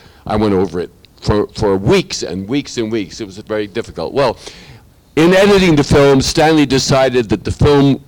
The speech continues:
that the scene was redundant. He didn't need it. It was too similar to another s-,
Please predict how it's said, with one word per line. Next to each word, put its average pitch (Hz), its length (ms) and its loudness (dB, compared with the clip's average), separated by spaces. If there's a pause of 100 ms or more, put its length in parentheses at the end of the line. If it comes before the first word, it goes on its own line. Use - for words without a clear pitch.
that 123 180 0
the 113 100 -4
scene 147 440 2
was 113 160 -2
redundant. 107 680 -4 (420)
He 113 80 -8
didn't 123 320 -2
need 127 220 0
it. 104 40 -4
It 95 80 -8
was 107 160 -6
too 147 160 -4
similar 123 420 0
to 110 180 -4
another 113 240 -4
s-, - 180 -6